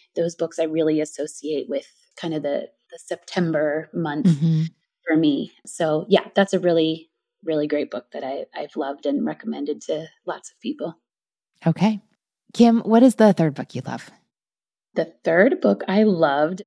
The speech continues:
Speaker 1: was Lillian Boxfish Takes a Walk by Kathleen Rooney. And, you know, I wouldn't say this is, like, one of my all-time favorite books. I can't say that. But I will say that this is one of the books that made me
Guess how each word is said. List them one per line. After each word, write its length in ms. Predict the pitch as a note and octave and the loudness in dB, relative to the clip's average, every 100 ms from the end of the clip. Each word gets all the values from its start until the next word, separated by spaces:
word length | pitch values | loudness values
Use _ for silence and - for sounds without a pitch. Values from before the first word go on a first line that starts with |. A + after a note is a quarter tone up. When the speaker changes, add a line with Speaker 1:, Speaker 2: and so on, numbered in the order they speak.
| _ | _
Speaker 1:
was 540 | - E3 D3 D3 D3 - F#3+ | -4 -2 -2 -4 -6 -8 -6
Lillian 440 | E3+ E3 G3+ C#4 | -2 4 8 8
Boxfish 680 | C#4 C3 - - G3+ G#3 - | 6 -2 -4 -2 -2 -2 -10
Takes 340 | - C#3 - - | -12 -14 -14 -4
a 60 | - | 0
Walk 440 | F#3+ C3+ F#3 - - _ | 0 0 -2 -8 -20 _
by 440 | F3 D#3 D3+ D3 C#3+ | -8 -4 -4 -4 -8
Kathleen 540 | - D3+ - G3 A3+ G#3 | -16 -16 -4 4 6 4
Rooney. 480 | C#3 C#3+ D3+ F#3+ G#3+ | 0 -4 -2 -2 2
And, 260 | A3 - - _ _ | 2 0 -8 _ _
you 100 | A#3+ | 6
know, 160 | B3+ - | 6 6
I 100 | G#3+ | 2
wouldn't 360 | A#3+ D#4 G#4+ - | 6 6 4 4
say 160 | C4+ | 4
this 200 | A#3+ A#3+ | 4 0
is, 100 | A#3 | 0
like, 200 | A3 G3+ | 0 2
one 160 | G#3+ G3+ | 4 6
of 60 | |
my 120 | F#3+ F#3 | 6 4
all-time 460 | E3+ E3 F3 E3+ | 0 -2 -4 -4
favorite 320 | E3 D#3 D#3 | -2 -2 -2
books. 400 | D#3 - - - - - | -4 -6 -10 -20 -20 -20
I 40 | |
can't 280 | - A3+ A3+ | -2 -2 0
say 160 | G3+ F3 | -2 0
that. 260 | D3+ D3 - - - _ - | -2 -4 -12 -20 -20 _ -2
But 220 | F#3 - | -2 0
I 140 | F#3+ F3+ | 0 2
will 360 | F3+ G3 C4 | 6 8 8
say 280 | D4+ A3 F#3 | 6 6 6
that 160 | F3 F3+ | 4 -2
this 180 | F3+ G3+ | -6 -4
is 160 | G#3 | -2
one 140 | A#3 B3 | 4 4
of 120 | A3+ | 4
the 80 | G#3 | 2
books 360 | F3 F3 - - | 2 -2 -10 -4
that 400 | D#3+ D3+ - - _ _ _ _ - | -4 -4 -8 -20 _ _ _ _ -2
made 360 | F3+ E3+ E3+ | 2 2 2
me 500 | E3+ E3+ E3+ F3 E3+ | 0 2 2 2 0